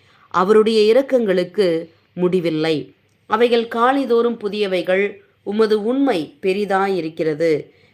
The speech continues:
கர்த்தர் என் பங்கு என்று என் ஆத்துமா சொல்லும். ஆகையால் அவரிடத்தில் நம்பிக்கை கொண்டு இருப்பேன். தமக்கு காத்திருக்கிறவர்களுக்கும் தம்மை தேடுகிற ஆத்துமாவுக்கும் கர்த்தர் நல்லவர். கர்த்தருடைய இரட்சிப்புக்கு நம்பிக்கையோடே காத்திருக்கிறது நல்லது.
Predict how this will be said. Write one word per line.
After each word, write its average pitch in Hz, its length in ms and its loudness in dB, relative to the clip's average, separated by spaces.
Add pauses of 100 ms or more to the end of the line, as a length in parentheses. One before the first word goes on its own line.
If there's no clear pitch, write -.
(100)
கர்த்தர் 247 420 -2
என் 214 240 0
பங்கு 220 380 -2
என்று 190 320 0
என் 180 160 0
ஆத்துமா 185 440 -4
சொல்லும். 160 640 -4
ஆகையால் 175 640 -2 (300)
அவரிடத்தில் 240 640 2
நம்பிக்கை 202 460 -2
கொண்டு 180 300 -4
இருப்பேன். 156 580 -4 (1160)
தமக்கு 262 440 0
காத்திருக்கிறவர்களுக்கும் 226 1200 0
தம்மை 202 380 -2
தேடுகிற 202 360 0
ஆத்துமாவுக்கும் 185 840 -2
கர்த்தர் 175 600 -4
நல்லவர். 160 680 -4 (460)
கர்த்தருடைய 254 460 0
இரட்சிப்புக்கு 202 600 -2
நம்பிக்கையோடே 196 760 -2
காத்திருக்கிறது 180 800 -2
நல்லது. 160 680 -4